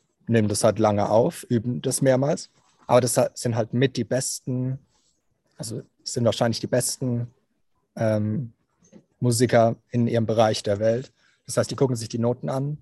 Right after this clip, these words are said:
spielen das runter, es wird aufgenommen und dann wird's für den Film verwendet. Bei,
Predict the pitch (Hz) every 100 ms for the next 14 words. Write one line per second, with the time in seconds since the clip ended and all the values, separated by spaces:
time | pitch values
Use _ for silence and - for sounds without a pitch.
0 | - - 127 107 - 135 147 135 117 117
1 | 117 - 117 113 110 107 104 107 - 104
2 | 104 - 127 120 - 151 - - - _
3 | _ _ _ _ - _ _ - 113 107
4 | 110 107 104